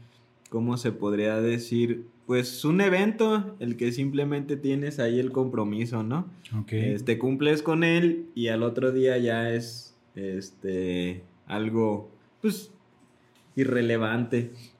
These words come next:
Speaker 1: Pero, pues sí, contento de volver como a esa normalidad que uno está acostumbrado de todo,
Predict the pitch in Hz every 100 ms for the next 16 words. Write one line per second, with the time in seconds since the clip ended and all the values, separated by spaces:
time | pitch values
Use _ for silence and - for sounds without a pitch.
0 | _ _ _ _ _ _ _ _ _ -
1 | 139 139 143 143 143 143 147 139 139 -
2 | - - - _ _ _ _ _ _ _
3 | 180 175 247 285 269 202 196 185 196 208
4 | 214 214 196 175 156 151 147 160 170 180
5 | 180 190 180 156 143 135 127 123 135 151
6 | 151 156 143 147 156 147 147 156 156 123
7 | 113 117 123 123 110 - 110 117 117